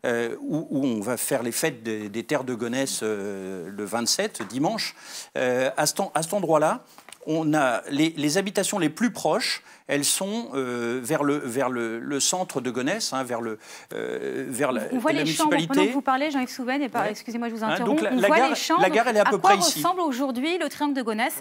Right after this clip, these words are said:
Speaker 2: Ça, ça ressemble à ça.
Speaker 1: La gare, elle serait à peu
Speaker 2: Mm.
Speaker 1: près ici. Et ben, la première habitation la plus près, puisqu'il n'y a plus personne qui habite, euh, à la patte d'oie de Gonesse,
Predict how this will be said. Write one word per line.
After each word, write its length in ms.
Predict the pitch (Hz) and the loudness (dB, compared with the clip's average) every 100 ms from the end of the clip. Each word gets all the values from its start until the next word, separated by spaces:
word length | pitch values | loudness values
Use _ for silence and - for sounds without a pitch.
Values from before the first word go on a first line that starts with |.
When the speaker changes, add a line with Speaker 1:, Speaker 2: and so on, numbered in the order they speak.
| - | -4
Speaker 2:
Ça, 220 | 254 233 202 | -2 -2 -2
ça 80 | 233 | -4
ressemble 500 | 208 202 277 311 277 - | -2 -4 -2 -2 -2 -4
à 80 | 214 | -6
ça. 160 | - 147 _ - | -6 -10 _ -2
Speaker 1:
La 120 | 156 | 2
gare, 160 | 202 | 4
elle 60 | 208 | 2
serait 160 | - 175 | 0 0
à 40 | |
peu 120 | 170 | 0
Speaker 2:
Mm. 40 | - | 0
Speaker 1:
près 160 | 175 | 0
ici. 380 | 151 - 127 123 | 0 -2 -4 -8
Et 120 | 143 135 | -4 2
ben, 120 | 156 | 2
la 80 | 165 | 2
première 300 | 214 214 190 | 0 4 2
habitation 580 | 180 180 180 - 185 | 2 -2 0 0 0
la 120 | 156 139 | 0 0
plus 180 | 151 | -4
près, 240 | 139 214 262 | 0 2 2
puisqu'il 280 | 180 - 143 | -2 0 0
n'y 40 | |
a 40 | 143 | 0
plus 120 | 180 | -2
personne 360 | 185 - 180 | -2 0 -2
qui 100 | 156 | -2
habite, 340 | 139 160 165 139 | -2 -2 -4 -4
euh, 220 | 123 120 | 0 0
à 40 | |
la 80 | 117 | 0
patte 180 | 117 120 | -2 -2
d'oie 140 | 123 | -2
de 60 | 110 | -4
Gonesse, 340 | 131 165 254 | -2 -2 -4